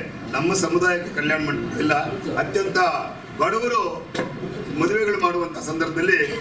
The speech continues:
ಅವರವರ ಸಮುದಾಯದವರು ಅರ್ಧ ಬೆಲೆಗೆ, ಅರ್ಧ ರೇಟ್ಗೆ ಸಮುದಾಯ ಭವನವನ್ನು ಕೊಟ್ಟು ಮದುವೆಗಳು ಮಾಡೋದಕ್ಕೆ ಅವಕಾಶ ಕೊಡ್ತಾ ಇದ್ದಾರೆ, ಆದ್ರೆ ನಮ್ಗೆ ಅಂತ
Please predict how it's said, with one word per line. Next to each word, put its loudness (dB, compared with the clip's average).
ಅವರವರ 0
ಸಮುದಾಯದವರು 4
ಅರ್ಧ -4
ಬೆಲೆಗೆ, 2
ಅರ್ಧ -2
ರೇಟ್ಗೆ 2
ಸಮುದಾಯ 2
ಭವನವನ್ನು 0
ಕೊಟ್ಟು -2
ಮದುವೆಗಳು 4
ಮಾಡೋದಕ್ಕೆ 0
ಅವಕಾಶ -2
ಕೊಡ್ತಾ -4
ಇದ್ದಾರೆ, 4
ಆದ್ರೆ 2
ನಮ್ಗೆ 6
ಅಂತ -2